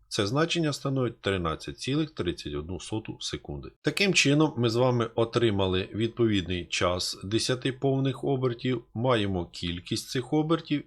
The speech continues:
і тепер з легкістю ми можемо перейти до розрахунку періоду обертання і обертової частоти.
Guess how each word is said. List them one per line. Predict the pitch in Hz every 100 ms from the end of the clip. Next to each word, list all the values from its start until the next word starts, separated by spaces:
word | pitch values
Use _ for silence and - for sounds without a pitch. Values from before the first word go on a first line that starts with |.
| -
і | 185
тепер | 185 - 117 104
з | 104
легкістю | 120 139 156 - 120
ми | 104
можемо | 107 101 90 90
перейти | 78 101 98 95 87
до | 80 107 95
розрахунку | 90 90 92 - 92 - -
періоду | - 101 85 98 120 160
обертання | 175 175 165 165 156 151 139 - _ _
і | 196 214
обертової | 120 95 92 - 110 107 95
частоти. | 90 87 - 87 - -